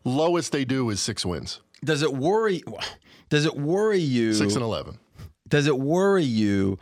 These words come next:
Speaker 2: that defense is less sticky, and thus what you're hanging your hat on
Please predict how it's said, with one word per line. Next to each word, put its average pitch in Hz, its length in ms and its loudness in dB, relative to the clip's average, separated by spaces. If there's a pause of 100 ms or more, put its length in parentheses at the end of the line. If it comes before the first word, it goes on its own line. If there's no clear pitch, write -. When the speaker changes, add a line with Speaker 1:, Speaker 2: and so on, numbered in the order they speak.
(240)
Speaker 2:
that 117 200 -2
defense 135 560 2
is 113 160 0
less 123 480 2 (480)
sticky, 117 680 0 (240)
and 127 160 2
thus 123 360 2
what 131 160 0
you're 120 120 2
hanging 131 280 0
your 110 140 0
hat 143 300 2
on 107 440 2